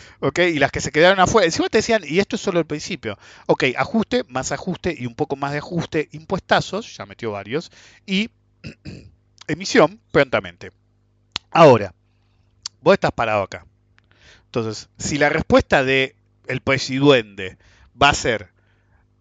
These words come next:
más emisión, más ajuste, más impuestazo,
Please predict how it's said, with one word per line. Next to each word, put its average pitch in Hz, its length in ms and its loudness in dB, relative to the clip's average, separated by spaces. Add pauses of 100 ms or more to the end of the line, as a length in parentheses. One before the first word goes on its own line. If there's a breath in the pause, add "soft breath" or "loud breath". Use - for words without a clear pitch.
(140)
más 160 360 2
emisión, 127 540 -8 (480)
más 139 380 0
ajuste, 113 640 -6 (220)
más 156 360 0
impuestazo, 139 800 -6